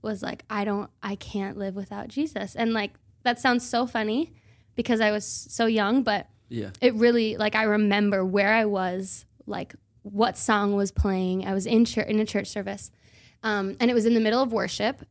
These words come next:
Speaker 1: and I just remember this feeling of, like, "N-, nobody should live without this. Like, people can't live without this." And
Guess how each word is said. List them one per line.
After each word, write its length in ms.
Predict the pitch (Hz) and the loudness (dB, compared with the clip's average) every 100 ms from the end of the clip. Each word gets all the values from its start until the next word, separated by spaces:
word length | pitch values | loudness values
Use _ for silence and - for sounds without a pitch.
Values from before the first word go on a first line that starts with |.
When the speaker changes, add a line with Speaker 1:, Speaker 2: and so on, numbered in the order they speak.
| - | -2
Speaker 1:
and 440 | 214 208 202 202 - - | 0 2 2 -2 -6 -2
I 140 | 208 | 0
just 220 | 208 220 220 | 0 -2 0
remember 420 | 202 190 196 196 | 0 0 0 0
this 320 | 190 190 - | -2 -4 -8
feeling 380 | - 208 202 190 | -4 -2 0 -4
of, 100 | 180 | -6
like, 340 | - - - _ _ _ - | -8 -8 -14 _ _ _ -10
"N-, 100 | 269 - | -10 -4
nobody 680 | 220 202 208 214 220 208 202 | 0 2 4 4 4 2 0
should 260 | - 196 | -4 -4
live 160 | 190 180 | -4 -4
without 340 | 180 - - | -8 -10 -14
this. 220 | - - 254 | -18 -16 -14
Like, 160 | 214 | -16
people 280 | - 220 196 | -8 -6 -6
can't 240 | - 202 | -12 -12
live 120 | - - | -12 -14
without 300 | 202 - - | -18 -20 -20
this." 300 | 208 - - | -18 -18 -8
And 300 | 208 196 | -4 -4